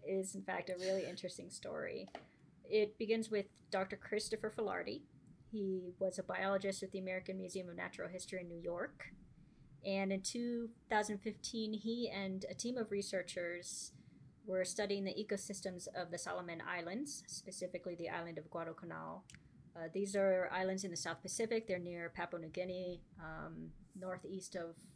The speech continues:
Australia. And while on the island, uh,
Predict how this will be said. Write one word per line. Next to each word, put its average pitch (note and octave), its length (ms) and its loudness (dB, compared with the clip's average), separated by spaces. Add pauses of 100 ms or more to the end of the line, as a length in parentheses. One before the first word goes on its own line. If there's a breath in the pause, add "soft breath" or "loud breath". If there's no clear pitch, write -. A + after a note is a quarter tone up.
(240)
Australia. F3 580 2 (1400 soft breath)
And G3 500 4 (1700)
while A3+ 160 8
on C#4 200 8
the D4+ 100 12
island, G#3 560 6 (1800 loud breath)
uh, F#3 220 4